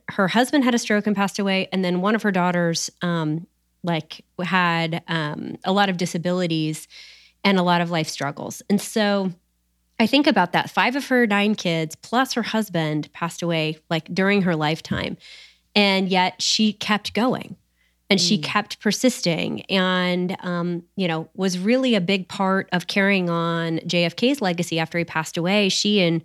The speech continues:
Speaker 1: Jackie Onassis were the ones that really created Camelot. And, like, how we know all of his legacy is because Rose carried it on. And one of the things that she did as a parent that I took notes from was, um, she carried around,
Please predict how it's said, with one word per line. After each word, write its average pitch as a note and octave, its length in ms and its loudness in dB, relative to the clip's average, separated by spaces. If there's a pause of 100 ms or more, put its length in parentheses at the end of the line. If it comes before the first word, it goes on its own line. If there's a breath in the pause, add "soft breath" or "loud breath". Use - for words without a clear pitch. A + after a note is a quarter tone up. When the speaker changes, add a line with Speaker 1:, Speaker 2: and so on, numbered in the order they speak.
Speaker 1:
Jackie E3+ 320 0
Onassis D#3+ 560 -2
were F3 80 -2
the E3+ 80 -2
ones F3 300 -2
that F3 120 -6
really F3+ 260 -2
created E3+ 680 -2
Camelot. G#3 720 2 (580 loud breath)
And, E3+ 480 2
like, D#3 240 0
how F#3 360 2
we F3 200 0
know D#3+ 480 0
all E3 200 0
of E3 80 -2
his E3+ 180 -2
legacy F3 540 -2
is D#3 140 -8
because D#3+ 380 -6
Rose D#3 240 -6
carried - 360 -12
it F3 80 -2
on. G#3+ 400 0 (480 loud breath)
And G#3 180 4
one A3+ 140 4
of C4+ 80 4
the A#3 80 2
things G#3 260 2
that - 100 -10
she F#3+ 280 2
did F#3 320 2
as E3 80 2
a D#3 60 0
parent A3 500 2
that E3+ 100 2
I F#3+ 140 2
took - 200 -6
notes E3 280 0
from D#3+ 380 0
was, D#3+ 640 0
um, E3+ 280 0
she - 220 0
carried A#3 320 2
around, E3 640 0